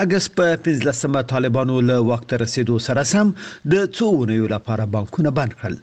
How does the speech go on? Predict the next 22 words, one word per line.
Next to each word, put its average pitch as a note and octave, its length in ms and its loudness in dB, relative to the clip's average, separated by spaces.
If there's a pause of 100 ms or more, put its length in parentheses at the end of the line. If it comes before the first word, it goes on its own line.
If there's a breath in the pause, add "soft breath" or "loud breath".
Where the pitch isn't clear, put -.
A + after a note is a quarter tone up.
(520 soft breath)
امریکا B2+ 340 0
د A2+ 160 0
افغانستان A#2 560 0
بانک E3 320 0 (140)
شاوخوا B2 400 0 (100)
نهه A2+ 300 -2
نیم A3 180 4
میلیارډ A#2+ 400 -2
ډالر G#2+ 380 -2
شتمني A2+ 500 -2
کنګل C#3+ 400 0
کړه. G2 120 -4 (760 loud breath)
د E3+ 160 2
افغانستان F#3 560 0
بانکونه D3+ 500 -2
تقریباً E3 640 0
دیوالیه G#2+ 560 0
شوي. C3 240 0 (580 soft breath)
کاروبار A#2 460 2 (120)
سوړ A2+ 180 -2 (120)
شوی، F#3 240 2 (420 loud breath)
د E3+ 160 2